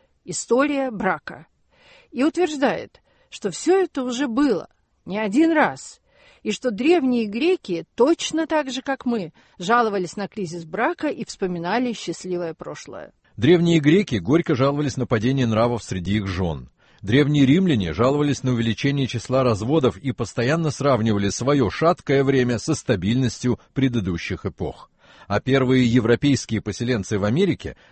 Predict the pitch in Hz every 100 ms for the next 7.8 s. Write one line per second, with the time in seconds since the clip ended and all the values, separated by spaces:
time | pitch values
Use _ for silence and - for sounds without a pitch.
0 | - 127 175 180 156 156 170 170 156 147
1 | 143 113 151 - 160 135 156 156 123 123
2 | 143 160 170 147 156 - 160 156 175 165
3 | - _ _ - - 123 185 151 113 85
4 | - 117 - 143 - 202 190 - 180 -
5 | 143 120 170 156 98 110 117 123 120 147
6 | 120 - 123 120 113 - 120 107 127 151
7 | 120 - 95 113 117 123 110 101